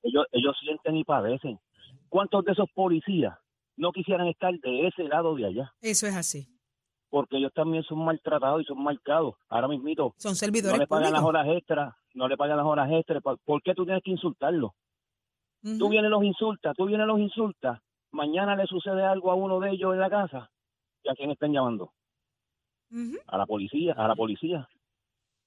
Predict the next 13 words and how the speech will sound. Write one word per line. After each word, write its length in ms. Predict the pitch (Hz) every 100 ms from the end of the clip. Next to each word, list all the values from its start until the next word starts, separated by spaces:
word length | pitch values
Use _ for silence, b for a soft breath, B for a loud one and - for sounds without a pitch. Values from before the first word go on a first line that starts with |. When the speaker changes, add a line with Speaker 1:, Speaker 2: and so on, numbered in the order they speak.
| _ _ _ _ _ _ -
Speaker 1:
¿Y 80 | -
Speaker 2:
¿Tú 40 |
Speaker 1:
por 80 | -
qué 40 |
Speaker 2:
sabes 120 | 339 -
Speaker 1:
esos 100 | 190
Speaker 2:
qué? 60 | 190
Speaker 1:
encapuchados, 500 | 180 175 175 180 b b b
por 140 | - 156
qué 80 | 170
esos 180 | 196
encapuchados 640 | 190 202 185 175 180 185 165
no, 360 | 156 165 180